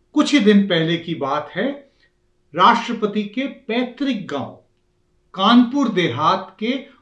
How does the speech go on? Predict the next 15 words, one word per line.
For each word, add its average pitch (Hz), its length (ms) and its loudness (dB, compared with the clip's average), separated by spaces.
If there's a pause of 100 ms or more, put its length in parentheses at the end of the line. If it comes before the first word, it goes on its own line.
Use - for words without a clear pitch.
(200)
पौरांग 208 600 6 (160)
में 113 280 -16 (400)
एक 240 180 -4
function 233 420 4
आयोजित 170 560 -2
किया 139 160 -4
गया 131 220 -6
था, 233 520 -2
जिसमें 202 600 0 (260)
उनके 269 300 4
अलावा 131 600 -2 (220)
प्रधानमंत्री 196 840 2
नरेंद्र 165 400 -2
मोदी, 156 680 -4 (400)
गवर्नर 202 720 4